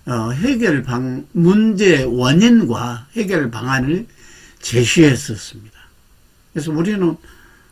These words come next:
왜 보고 듣고 배운 것을 알지 못하는가? 왜 거기 이 보고 듣는 거하고, 어, 아는 거하고는 격차가 있으며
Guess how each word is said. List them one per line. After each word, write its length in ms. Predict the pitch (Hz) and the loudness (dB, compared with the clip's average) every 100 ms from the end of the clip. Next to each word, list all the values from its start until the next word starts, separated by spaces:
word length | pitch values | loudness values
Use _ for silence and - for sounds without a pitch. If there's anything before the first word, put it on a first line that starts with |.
| _ - | _ -6
왜 580 | 127 165 233 202 104 - _ _ _ _ _ _ _ _ _ | 4 6 8 6 0 -8 _ _ _ _ _ _ _ _ _
보고 500 | - 160 170 196 190 | -2 0 2 4 2
듣고 640 | - 165 - - 170 151 143 | 2 -2 -2 2 4 4 0
배운 400 | 160 175 170 147 | 2 4 4 2
것을 600 | 143 143 190 185 208 - | -2 -4 -4 -4 -6 -10
알지 400 | - 143 185 175 | -4 2 4 6
못하는가? 760 | 143 131 - 117 107 98 95 - _ _ _ _ _ _ _ | 4 2 -2 -4 -4 -8 -16 -20 _ _ _ _ _ _ _
왜 280 | 254 240 165 | 2 4 4
거기 500 | 170 170 156 143 113 - - - - | 4 2 2 -2 -2 -12 -20 -20 -2
이 140 | 147 | -2
보고 340 | 139 180 190 170 | 2 2 2 2
듣는 340 | 165 175 165 | 4 6 6
거하고, 840 | 143 135 120 143 143 170 208 123 117 | 4 0 0 -2 -2 -2 -4 -8 -6
어, 40 | |
아는 400 | 110 156 170 156 | 2 6 8 6
거하고는 480 | 135 123 123 139 151 | 2 -2 -2 -4 -2
격차가 400 | 165 151 170 131 | -2 0 2 2
있으며 580 | 110 117 120 110 107 | -2 -4 -2 -2 -4